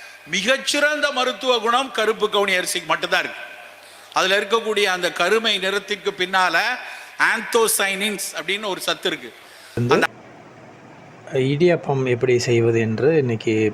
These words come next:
Speaker 2: பார்ப்போம். இது வந்து நம்முடைய வயலில் விளைந்த, அ, கருப்பு கவுனி நெல்லு. இந்த நெல்லை வந்து நல்லா அரைச்சு கருப்பு கவுனி அரிசியா எடுத்துடுறோம். கருப்பு கவுனி அரிசியை அரைச்சு மாவாக்கிட்டு,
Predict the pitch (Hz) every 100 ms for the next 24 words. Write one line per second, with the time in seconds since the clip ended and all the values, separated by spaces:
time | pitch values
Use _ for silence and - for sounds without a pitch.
0 | - 107 - 123 196 - - - - -
1 | - - - - - - - - - -
2 | - - - - 139 139 143 156 135 135
3 | 131 131 139 143 139 131 127 127 156 214
4 | - - - - - - 147 135 123 143
5 | 135 131 127 120 117 113 113 120 - -
6 | - - - - - - 147 139 139 156
7 | 175 151 156 151 143 143 135 131 - 180
8 | 202 - 139 135 135 135 135 123 127 -
9 | 143 127 113 - 110 117 - - - -
10 | - - - - - - 160 170 170 165
11 | 160 147 143 143 - 139 127 143 143 165
12 | 175 - - - - 143 143 160 156 135
13 | - 117 123 160